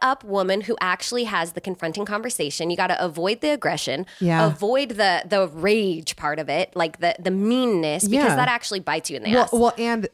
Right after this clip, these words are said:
Speaker 2: uh, the cattiness.
Speaker 1: Mm-hmm.
Speaker 2: There's no cattiness involved. And I think that is another thing that people get hung up on with angry women, is that they think gossip, they think catty, they think, um, like,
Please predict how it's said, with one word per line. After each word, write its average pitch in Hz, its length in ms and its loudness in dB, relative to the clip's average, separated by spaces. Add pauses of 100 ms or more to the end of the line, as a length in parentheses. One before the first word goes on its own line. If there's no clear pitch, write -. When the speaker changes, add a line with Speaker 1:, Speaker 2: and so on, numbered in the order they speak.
(160)
Speaker 2:
uh, 180 440 2 (380)
the 185 80 -4
cattiness. - 1200 -6
Speaker 1:
Mm-hmm. 170 240 -4
Speaker 2:
There's 170 160 0
no 196 120 0
cattiness 170 840 -2
involved. 143 460 -2
And 175 100 -2
I 170 60 2
think 170 220 -4 (320)
that 185 200 4
is 175 100 2
another 180 400 0
thing 151 140 -4
that 147 140 -4
people 143 220 0
get 143 180 -4
hung 147 180 -2
up 135 160 0
on 135 220 0
with 143 220 -2
angry 151 320 0
women, 139 300 0
is 143 140 -2
that 135 200 -2 (280)
they 156 120 2
think 147 400 -2 (240)
gossip, 156 480 0
they 151 120 -2
think 147 260 -8
catty, 143 440 -4
they 151 180 -4
think, 147 440 -8 (320)
um, 147 500 0
like, 170 260 -2